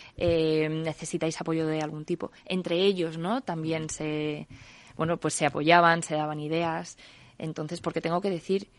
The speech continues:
que eran nuevos en esto del mentoring. O sea, que aquí han sido unos valientes porque se han presentado <laughs> voluntarios casi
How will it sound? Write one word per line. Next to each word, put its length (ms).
que 100
eran 480
nuevos 720
en 180
esto 200
del 160
mentoring. 640
O 100
sea, 220
que 140
aquí 460
han 120
sido 220
unos 200
valientes 580
porque 240
se 140
han 100
presentado 560
<laughs> 0
voluntarios 560
casi 320